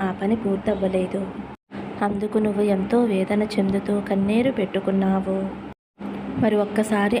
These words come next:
ఆలోచించమ్మా, నీకు మంచిదైనది ఏదైనా సరే నీకు క్షణాల్లో చేసి పెడతాను. లేదంటే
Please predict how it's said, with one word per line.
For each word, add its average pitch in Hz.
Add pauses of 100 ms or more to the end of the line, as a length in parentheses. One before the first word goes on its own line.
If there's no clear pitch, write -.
ఆలోచించమ్మా, 202 (500)
నీకు 220
మంచిదైనది 208
ఏదైనా 214
సరే 196 (140)
నీకు 208
క్షణాల్లో 214
చేసి 196
పెడతాను. 196 (880)
లేదంటే 214